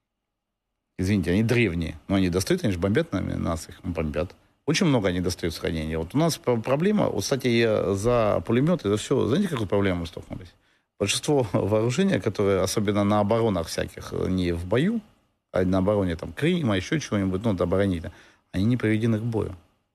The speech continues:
Я столкнулся, я видел у бойца, у которого не было прицельного приспособления даже. Ну, то есть там была планочка на этом месте когда-то, предыдущий боец снял её,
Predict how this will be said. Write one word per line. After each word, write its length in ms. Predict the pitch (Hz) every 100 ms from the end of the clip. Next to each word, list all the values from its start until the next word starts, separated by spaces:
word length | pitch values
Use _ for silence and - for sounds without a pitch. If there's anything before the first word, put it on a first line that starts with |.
| _ _ _ _
Я 60 | 107
столкнулся, 340 | 143 190 180
я 40 | 123
видел 200 | 135 110
у 40 |
бойца, 320 | 101 110 -
у 40 | 123
которого 280 | 90 101 104
не 100 | 104
было 160 | 95
прицельного 400 | 87 87 104 95
приспособления 560 | 82 85 85 80 - -
даже. 140 | - - _ _ _ _ _ -
Ну, 60 | 147
то 40 |
есть 120 | 113
там 120 | 127
была 160 | 123 147
планочка 500 | 214 269 262 131 127
на 60 | 117
этом 180 | 117 117
месте 240 | 113 98
когда-то, 240 | 98 95
предыдущий 400 | 90 127 127 117
боец 300 | 113 123 117
снял 340 | - 220 294 139
её, 300 | 101 82